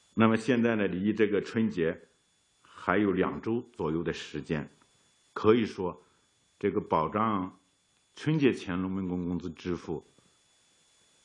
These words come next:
已经到了这个冲刺的这个时候了。对政府投资工程项目，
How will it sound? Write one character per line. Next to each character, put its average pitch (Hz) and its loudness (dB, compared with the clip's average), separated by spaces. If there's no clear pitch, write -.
已 73 -6
经 73 -2
到 87 2
了 71 -4
这 - -6
个 76 -4
冲 107 -2
刺 117 -2
的 73 -4
这 69 -10
个 - -10
时 - -14
候 - -16
了。 - -20
对 123 4
政 214 4
府 85 -6
投 92 -2
资 120 -6
工 123 -2
程 117 -2
项 131 -2
目， 71 -12